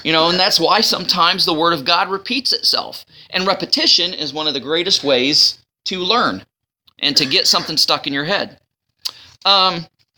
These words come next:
even in the chapter that we're studying, uh, Proverbs nineteen, you go a little further to twenty-four, and it says, "A slothful man hides his hand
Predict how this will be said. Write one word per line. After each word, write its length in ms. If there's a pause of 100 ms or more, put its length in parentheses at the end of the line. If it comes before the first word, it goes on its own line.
(160)
even 300
in 240
the 80
chapter 420
that 180
we're 120
studying, 540 (560)
uh, 140
Proverbs 420
nineteen, 560 (320)
you 120
go 180
a 80
little 180
further 380
to 80
twenty-four, 720 (1400)
and 120
it 60
says, 340
"A 120
slothful 840
man 540 (280)
hides 460
his 220
hand 440